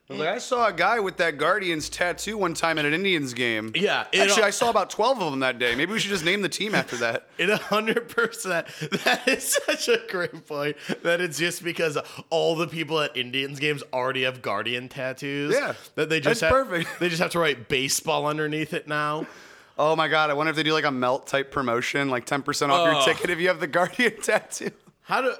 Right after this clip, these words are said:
Speaker 2: how do you think people who have melt tattoos who aren't just, like, completely covered in tattoos feel?
Speaker 1: <laughs>
Speaker 2: Like, if you have, if your body is not just, like, one giant,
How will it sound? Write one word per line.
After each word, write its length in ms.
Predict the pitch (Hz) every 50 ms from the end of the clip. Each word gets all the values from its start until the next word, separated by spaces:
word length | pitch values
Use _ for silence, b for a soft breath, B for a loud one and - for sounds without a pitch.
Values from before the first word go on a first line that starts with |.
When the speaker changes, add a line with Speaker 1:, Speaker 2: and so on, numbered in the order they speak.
| -
Speaker 2:
how 140 | - - 208
do 100 | 214 277
you 40 | 302
think 260 | 285 294 277 226 151
people 400 | 135 143 139 123 135 143 147 143
who 260 | 147 151 143 131 117
have 400 | 107 - 120 110 107 110 107 113
melt 300 | 117 107 101 104 101 -
tattoos 680 | - 117 113 113 - - 131 127 127 127 127 120 123 - -
who 180 | - 131 135 117
aren't 220 | 98 104 110 107
just, 180 | - 120 113 -
like, 200 | 120 113 107 -
completely 880 | - - 127 107 - - - 117 110 104 101 95 107 110 107 107 107 101
covered 420 | - - - 110 98 90 101 92
in 160 | 98 92 90
tattoos 560 | - - 90 90 87 - - 87 82 78 -
feel? 400 | - - - - - - - - -
Speaker 1:
<laughs> 40 | B B B B B B B 123 -
Speaker 2:
Like, 180 | - 151 170 165
if 120 | 185 143
you 180 | 151 180 208 233 220
have, 80 | 185 180 - - - - -
if 120 | 175 151 131
your 120 | 196 220 185
body 380 | - 147 131 131 139 147 151
is 100 | 151 127 127
not 240 | 131 117 123 120
just, 160 | 120 135 131 -
like, 120 | 139 123 -
one 360 | 117 117 123 123 120 123 120
giant, 540 | 104 104 120 104 110 110 107 110 113 117 -